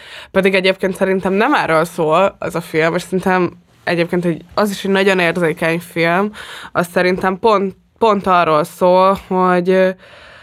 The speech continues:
hogy egyszerűen eljön egy életkor az embernél, amikor, ö, kilátástalanság lesz rajta úrrá, mert, mert azt gondolja, hogy eljutott valameddig, de hogy nem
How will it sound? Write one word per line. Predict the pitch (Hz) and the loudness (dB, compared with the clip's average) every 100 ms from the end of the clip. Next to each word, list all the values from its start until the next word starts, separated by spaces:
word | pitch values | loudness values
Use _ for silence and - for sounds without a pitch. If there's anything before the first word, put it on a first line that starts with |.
| - - | -20 -4
hogy | 196 202 | 0 0
egyszerűen | 202 - 208 214 | 0 0 2 2
eljön | 226 214 170 160 160 - _ _ _ _ _ | 2 2 2 0 -2 -10 _ _ _ _ _
egy | - 175 | -6 0
életkor | 175 147 175 - 175 151 208 247 - - - _ _ _ _ _ _ _ _ _ - | 2 2 -2 -4 0 2 2 0 -8 -20 -20 _ _ _ _ _ _ _ _ _ -10
az | - 190 | -4 -2
embernél, | 180 180 175 185 185 214 226 | 0 0 -2 0 0 2 0
amikor, | 190 185 185 - 196 190 190 190 | 0 0 -2 0 2 4 4 2
ö, | 196 190 190 190 - - | 2 4 2 0 -2 -6
kilátástalanság | - 233 170 170 170 175 - 175 170 170 175 - - _ _ _ - - 180 170 165 | 0 2 2 0 -2 -2 0 2 2 2 0 -4 -10 _ _ _ -16 -6 0 0 0
lesz | 170 170 | -2 -2
rajta | 175 170 175 | 0 2 2
úrrá, | 175 175 190 214 | 2 2 2 2
mert, | 254 220 220 220 - - - - - - - _ | 0 2 2 0 -12 -20 -20 -20 -20 -20 -20 _
mert | - 226 | -2 2
azt | 254 208 | 2 2
gondolja, | 208 190 180 185 | 2 4 2 2
hogy | 202 | 2
eljutott | 190 277 247 190 180 | 2 2 2 0 0
valameddig, | 190 208 233 254 214 247 220 | 2 2 2 -2 -2 -2 -2
de | 202 208 | 0 0
hogy | 202 202 | 0 -2
nem | 190 190 185 - | 0 -2 -2 -8